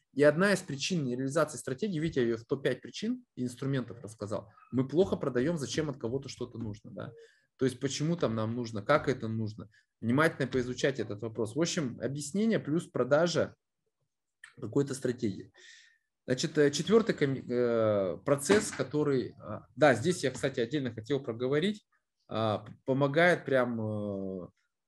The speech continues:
здесь надо много проговаривать уметь, да, то есть я знаю, есть многие руководители, которые не любят, говорят: "Ну, че нам там о воде, там, о высоких материях воду лить, да, а, давайте лучше это, там, поработаем, пойдем". Вы знаете,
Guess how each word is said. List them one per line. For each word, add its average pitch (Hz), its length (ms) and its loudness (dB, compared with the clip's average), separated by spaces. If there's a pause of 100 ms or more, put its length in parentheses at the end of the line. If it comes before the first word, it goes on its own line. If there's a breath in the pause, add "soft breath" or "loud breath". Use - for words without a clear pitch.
(640)
здесь 175 160 6
надо 156 200 6
много 156 220 4
проговаривать 127 640 0
уметь, 95 320 -12 (140)
да, 120 160 -4
то 117 120 -10
есть - 260 -10
я 123 180 4
знаю, 175 220 2
есть 151 100 -4
многие 160 200 -2
руководители, 180 360 0
которые 143 340 -2
не 147 100 -2
любят, 214 220 0
говорят: 127 360 2
"Ну, 143 60 -2
че 147 120 -6
нам 123 180 -2
там 104 200 -6
о 101 300 -6
воде, 127 320 2
там, 107 200 -2
о 104 40 -4
высоких 113 420 -6
материях 120 420 -4
воду 180 240 2
лить, 101 240 -6
да, 120 260 -6 (520)
а, 104 320 -4
давайте 135 340 4
лучше 107 320 -6
это, 101 140 -8
там, 98 180 -14
поработаем, 117 540 0
пойдем". 92 320 -10
Вы 110 80 -10
знаете, 170 480 -4